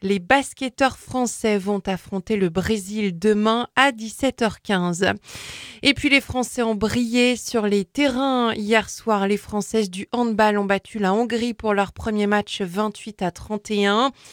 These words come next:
Victoire des footballeuses tricolores face à la Colombie, trois buts à deux.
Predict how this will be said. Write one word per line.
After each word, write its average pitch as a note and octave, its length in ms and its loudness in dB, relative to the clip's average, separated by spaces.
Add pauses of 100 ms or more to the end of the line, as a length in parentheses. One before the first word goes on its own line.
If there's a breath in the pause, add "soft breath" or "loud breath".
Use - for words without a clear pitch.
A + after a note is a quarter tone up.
(400 loud breath)
Victoire C4 420 -2
des A#3 140 -2
footballeuses C4+ 600 -2
tricolores B3+ 840 0
face - 400 -4
à A3+ 80 0
la F#3+ 120 0
Colombie, A#3 640 -4
trois - 340 0
buts A3 280 -8
à F3+ 140 2
deux. F#3 420 4